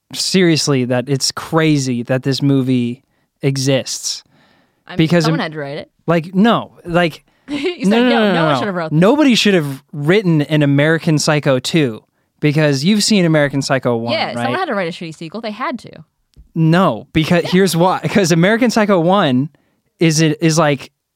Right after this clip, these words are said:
Speaker 1: an adaptation of a book.
Speaker 2: Yeah.
Speaker 1: And it's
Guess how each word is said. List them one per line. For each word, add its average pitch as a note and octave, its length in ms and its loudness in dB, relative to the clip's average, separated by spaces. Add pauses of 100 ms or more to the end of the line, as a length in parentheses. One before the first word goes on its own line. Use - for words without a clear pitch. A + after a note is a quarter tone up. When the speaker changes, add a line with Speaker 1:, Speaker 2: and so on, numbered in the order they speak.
(560)
Speaker 1:
an D#3+ 160 2
adaptation F3 760 0
of D3 120 0
a B2+ 60 2
book. - 580 -4 (420)
Speaker 2:
Yeah. E4+ 200 -8 (480)
Speaker 1:
And D#3+ 220 2
it's D#3 240 0